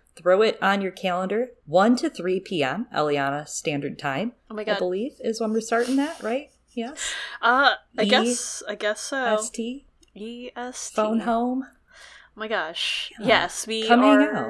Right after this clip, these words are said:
Speaker 1: out.
Speaker 2: doing that on January thirtieth.
Speaker 1: No theme yet. We haven't, uh, we haven't settled on a theme.
Speaker 2: I thought you came up with one, but yeah, maybe, maybe not. We'll see. We'll figure it out.
Speaker 1: New year, new us.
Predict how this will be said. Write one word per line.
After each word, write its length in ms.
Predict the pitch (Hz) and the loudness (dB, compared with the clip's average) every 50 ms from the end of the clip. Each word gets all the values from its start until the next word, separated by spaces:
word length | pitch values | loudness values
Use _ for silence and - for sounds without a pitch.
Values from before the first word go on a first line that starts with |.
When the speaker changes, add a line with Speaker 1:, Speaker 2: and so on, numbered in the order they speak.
| 214 214 214 | -6 -8 -8
Speaker 1:
out. 180 | 202 185 _ | -10 -12 _
Speaker 2:
doing 400 | - 240 247 240 233 294 294 311 | -4 2 4 4 4 4 0 0
that 420 | - 220 190 175 156 - - - _ _ _ _ - - - - - - - _ _ | 2 4 4 4 4 2 -2 -8 _ _ _ _ -10 -10 -8 -8 -12 -16 -20 _ _
on 200 | 131 151 165 175 | -10 -10 -10 -8
January 460 | 175 185 170 180 190 208 208 214 226 | -8 -10 -10 -8 -6 -6 -6 -6 -8
thirtieth. 140 | 254 - 190 | -6 2 6
Speaker 1:
No 140 | 220 294 359 | 8 8 8
theme 320 | - - 349 330 302 247 226 | 6 4 4 6 6 6 8
yet. 520 | 202 185 170 156 143 131 131 - - 117 | 8 8 8 8 8 6 6 4 0 0
We 120 | 180 220 | 2 4
haven't, 400 | 220 254 262 262 302 294 262 - | 6 6 6 6 4 2 2 4
uh, 260 | 285 277 269 269 262 254 | 4 6 6 6 6 4
we 100 | 233 247 | 4 4
haven't 420 | 240 269 269 285 294 277 247 - - | 4 4 4 6 4 4 2 0 4
settled 300 | - 262 254 254 254 254 | 6 6 8 8 8 8
on 100 | 247 233 | 6 6
a 80 | 233 | 6
theme. 360 | 220 - - 226 220 220 226 247 | 0 0 -2 -2 -2 0 -2 -2
Speaker 2:
I 20 | |
thought 160 | 277 415 494 508 | -2 -2 0 4
you 140 | 494 427 403 415 | 4 4 4 2
came 160 | - 403 392 | -6 -6 -6
up 160 | 415 415 415 | -6 -6 -6
with 100 | - - - | -10 -14 -14
one, 200 | - - - _ _ | -18 -20 -20 _ _
but 220 | 190 175 - - | -8 -8 -8 0
yeah, 220 | 196 202 180 165 160 | 2 2 2 2 0
maybe, 480 | 185 208 247 285 294 262 175 170 185 190 _ | -2 -4 -4 -4 -4 -4 -6 -6 -8 -8 _
maybe 180 | - 175 - 269 | -10 -10 -10 -8
not. 300 | 254 240 220 175 - 170 | -6 -4 -4 -4 -4 -6
We'll 80 | 196 | -8
see. 340 | - - - 190 165 170 - - _ _ _ _ - - - - _ _ | -8 -6 -8 -8 -8 -8 -12 -16 _ _ _ _ -20 -20 -20 -20 _ _
We'll 80 | 240 | -20
figure 240 | 226 - 254 208 208 196 | -8 -8 -6 -4 -4 -2
it 80 | 175 | -2
out. 220 | 160 156 156 - - _ - - | -2 -2 -2 -4 -6 _ -20 -4
Speaker 1:
New 220 | - 220 233 262 277 | 4 6 6 8 8
year, 600 | 262 247 254 247 240 233 233 233 226 220 214 - | 6 6 8 10 10 10 10 8 6 4 0 0
new 240 | - 214 220 233 220 | 2 4 4 6 6
us. 800 | - 165 180 180 175 170 165 - - - - - - - - _ | 6 6 6 6 6 4 2 -2 -4 -4 -4 -4 -6 -8 -10 _